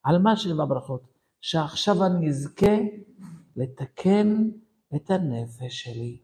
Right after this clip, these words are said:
על זה אתה מברך שבע ברכות כנגד שבע מידות שיש באדם, חסד, גבורה, נצח, הוד, יסוד, מלכות, שאתה עכשיו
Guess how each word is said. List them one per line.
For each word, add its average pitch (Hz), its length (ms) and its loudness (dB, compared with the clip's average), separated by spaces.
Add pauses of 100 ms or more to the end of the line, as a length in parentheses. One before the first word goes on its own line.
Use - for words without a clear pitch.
על 120 180 -6
זה 131 180 -8 (100)
אתה 175 240 -10
מברך 123 680 -10 (260)
שבע 156 500 -2
ברכות 123 800 -2 (100)
כנגד 180 720 2
שבע 185 600 2
מידות 165 600 2
שיש 156 560 -4
באדם, 135 760 -4 (1300)
חסד, 151 540 2
גבורה, 143 500 4
נצח, 147 560 0 (100)
הוד, 151 260 2
יסוד, 120 500 -6
מלכות, 107 560 -6 (600)
שאתה - 400 -8
עכשיו 196 500 0